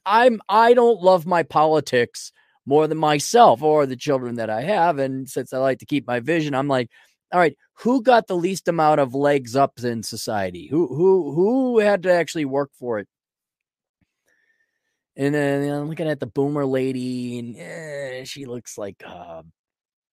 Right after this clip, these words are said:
watched a lot of Murphy Brown. And the other gal, what's this? No. All right. I mean, thank you for the reminder. <clears throat>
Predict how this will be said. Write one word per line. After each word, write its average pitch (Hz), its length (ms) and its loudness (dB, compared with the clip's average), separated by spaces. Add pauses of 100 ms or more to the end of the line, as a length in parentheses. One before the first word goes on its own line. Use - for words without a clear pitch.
(140)
watched 143 480 -14
a 117 60 -6
lot 113 160 -4
of 110 60 -8
Murphy 113 360 -8
Brown. 107 640 -6 (300)
And 147 200 -10
the 170 80 -2
other 151 160 -4
gal, 147 560 -2
what's 233 220 -14
this? 196 260 -12
No. 101 280 -16 (680)
All 120 340 -20
right. 117 380 -16 (720)
I 110 300 -16
mean, 143 540 -6
thank 117 200 -10
you - 40 -20
for 135 120 -8
the 156 60 -6
reminder. 107 560 -10 (1160)
<clears throat> 175 840 -2